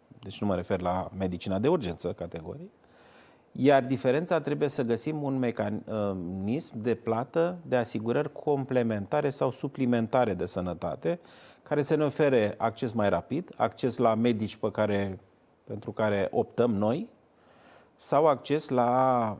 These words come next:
uh, anumite intervenții care nu sunt acoperite de sistemul public. Trebuie să facem eforturi să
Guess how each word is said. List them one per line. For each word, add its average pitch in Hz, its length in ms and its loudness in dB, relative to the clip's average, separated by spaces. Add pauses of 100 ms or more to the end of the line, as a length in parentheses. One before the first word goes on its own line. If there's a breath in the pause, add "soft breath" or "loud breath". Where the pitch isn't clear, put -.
uh, 98 60 -4 (720)
anumite 107 380 -4
intervenții 107 580 -4
care 104 200 0
nu 110 80 -4
sunt 104 140 -6
acoperite 101 520 -4
de 98 100 -6
sistemul 101 560 -6
public. - 380 -6 (440 soft breath)
Trebuie 123 260 0
să 113 160 -2
facem 147 400 0
eforturi 117 600 -2
să 127 400 2